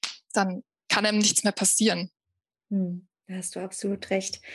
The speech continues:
Speaker 2: Ich glaub, wir müssen uns immer wieder auch bewusst machen, welche Einzigartigkeit in uns selbst steckt und dass
Speaker 1: Absolut.
Speaker 2: wir wirklich uns über unsere Identität bewusst sind und die dann auch bewusst einsetzen. <laughs>
Speaker 1: Ja,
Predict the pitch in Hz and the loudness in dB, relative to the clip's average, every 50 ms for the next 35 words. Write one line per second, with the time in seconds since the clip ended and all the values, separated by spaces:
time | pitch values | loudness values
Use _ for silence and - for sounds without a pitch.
0 | - - - - - 226 220 226 226 233 220 220 226 220 - 233 214 208 - 214 | -14 -14 -2 2 4 6 6 6 6 6 8 8 6 6 6 4 4 4 4 4
1 | 214 220 214 214 214 214 - - 196 - - 190 202 214 214 - 208 196 196 - | 6 6 6 6 6 6 6 4 2 2 2 4 4 4 4 4 2 2 4 4
2 | 196 185 180 180 185 185 214 - - 170 180 190 - 226 220 - - 165 170 - | 4 6 6 6 6 6 4 2 4 4 4 4 4 4 4 4 2 2 2 2
3 | 185 - - - - 190 180 180 - - 180 180 180 180 - 175 170 170 175 - | 0 -2 -2 0 2 2 2 2 2 0 0 0 0 2 2 4 4 4 2 2
4 | - - - - 160 170 - - - - 180 180 180 180 180 180 - - - 202 | 0 0 0 0 -2 -2 -2 -6 -4 -2 0 2 2 2 0 0 -2 -4 -2 0
5 | - - - 208 202 185 185 190 202 190 - - 190 196 196 - 196 190 - - | 2 4 4 4 4 4 6 6 4 4 6 6 4 6 6 4 4 4 4 4
6 | 180 180 180 175 - 190 180 185 180 165 - 180 180 180 180 180 - 180 185 185 | 4 4 4 4 4 6 6 6 6 6 4 4 4 4 4 4 4 6 4 4
7 | 175 175 185 180 - - 196 190 196 196 185 202 254 262 262 - - - 208 208 | 4 4 0 2 2 2 2 2 2 2 4 6 6 6 4 4 4 6 6 6
8 | 202 202 - 196 185 175 196 196 196 202 185 - - 190 - - 190 175 175 190 | 6 6 6 4 4 6 6 6 6 6 4 4 2 0 0 0 0 4 4 4
9 | 190 190 - - - - 165 165 170 180 190 185 185 170 165 170 - - - - | 4 4 2 0 0 0 2 4 4 4 4 4 4 2 2 2 0 0 0 0
10 | 170 185 - - - 220 226 - 240 226 - - 208 202 196 | -2 -4 0 2 2 4 6 4 4 4 6 4 4 4 2